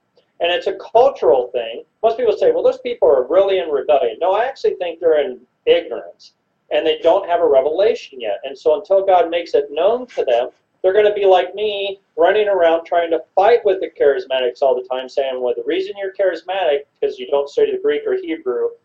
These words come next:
and you won't study systematic theology." That's not the problem.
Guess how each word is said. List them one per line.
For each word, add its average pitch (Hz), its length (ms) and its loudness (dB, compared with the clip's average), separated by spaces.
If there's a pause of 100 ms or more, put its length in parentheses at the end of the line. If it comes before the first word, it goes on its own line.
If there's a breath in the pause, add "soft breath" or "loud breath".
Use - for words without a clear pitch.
(180)
and 131 100 -4
you 131 80 -10
won't 139 200 0
study 135 280 -2
systematic 135 540 -4
theology." 139 640 2 (380)
That's 147 400 0
not 127 300 -6
the - 60 -8
problem. 113 580 0